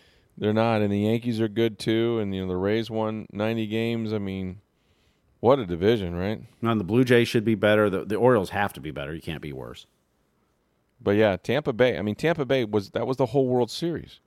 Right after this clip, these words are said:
Speaker 1: Former Rays.
Speaker 2: That, well, and then
Speaker 1: What'd
Speaker 2: you,
Speaker 1: you
Speaker 2: you
Speaker 1: think
Speaker 2: know, Andrew Friedman on the other side with running the Dodgers and
Speaker 1: Yeah.
Speaker 2: a lot of former Rays connections in the World Series. That's correct.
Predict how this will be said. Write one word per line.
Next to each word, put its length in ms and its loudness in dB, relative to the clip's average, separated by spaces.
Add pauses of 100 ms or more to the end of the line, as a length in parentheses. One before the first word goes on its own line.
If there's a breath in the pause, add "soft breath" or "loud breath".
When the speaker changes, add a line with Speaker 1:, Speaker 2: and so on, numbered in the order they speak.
(520)
Speaker 1:
Former 280 2
Rays. 420 -4 (640)
Speaker 2:
That, 200 2
well, 220 6
and 100 4
then 80 4
Speaker 1:
What'd 160 6
Speaker 2:
you, 60 -2
Speaker 1:
you 60 -4
Speaker 2:
you 120 2
Speaker 1:
think 120 -4
Speaker 2:
know, 60 -2
Andrew 220 2
Friedman 400 0
on 140 2
the 80 2
other 140 0
side 260 0
with 160 -10
running 240 -4
the 80 -8
Dodgers 640 0
and 220 -8 (120)
Speaker 1:
Yeah. 340 -4
Speaker 2:
a 560 -20
lot 200 2
of 180 -2
former 360 0
Rays 240 0
connections 420 -6
in 60 -8
the 60 -10
World 200 -10
Series. 180 -12
That's 160 -10
correct. 340 -8